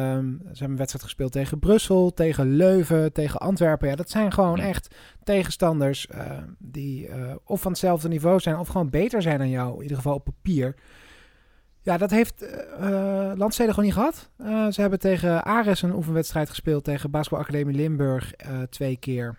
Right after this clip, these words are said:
Speaker 1: En tegen,
Speaker 2: Mhm.
Speaker 1: eh, Den Helder. Ja, ehm, met alle respect, dan, dan, dan speel je, eh, tegen teams die, eh,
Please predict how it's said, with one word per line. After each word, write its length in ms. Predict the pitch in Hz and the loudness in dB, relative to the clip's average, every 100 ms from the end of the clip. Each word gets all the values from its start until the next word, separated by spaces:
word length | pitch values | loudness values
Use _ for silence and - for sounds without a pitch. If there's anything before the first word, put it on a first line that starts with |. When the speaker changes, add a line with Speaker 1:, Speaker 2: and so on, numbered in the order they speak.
| _ _ _ _ _ _ - | _ _ _ _ _ _ -4
Speaker 1:
En 340 | 147 139 127 | 0 2 0
tegen, 600 | - 135 127 - 127 120 | -2 -2 -2 -4 -4 -2
Speaker 2:
Mhm. 140 | 80 - | -4 -6
Speaker 1:
eh, 200 | 127 120 117 113 110 | -6 -4 -4 -6 -4
Den 160 | 127 | -2
Helder. 500 | 117 139 170 185 233 - _ _ _ _ _ _ _ | 0 0 2 2 0 -8 _ _ _ _ _ _ _
Ja, 340 | 143 170 147 - _ - | -2 0 0 -6 _ -12
ehm, 340 | 156 151 147 147 180 _ _ - _ _ | -6 -4 -4 -6 -14 _ _ -20 _ _
met 140 | 147 | -8
alle 140 | 151 156 | -2 -2
respect, 340 | 139 196 170 | 0 0 0
dan, 120 | 170 175 | -4 -4
dan, 240 | 170 175 | -6 -4
dan 200 | 170 170 | -4 -4
speel 260 | - 190 190 | -2 2 4
je, 260 | 160 151 - _ | 2 0 -8 _
eh, 200 | - 131 139 | -10 -8 -8
tegen 280 | - 160 - | -4 -4 -4
teams 320 | 185 175 160 | -4 -4 -4
die, 320 | 156 151 165 | -4 -6 -6
eh, 260 | - 139 135 | -6 -6 -6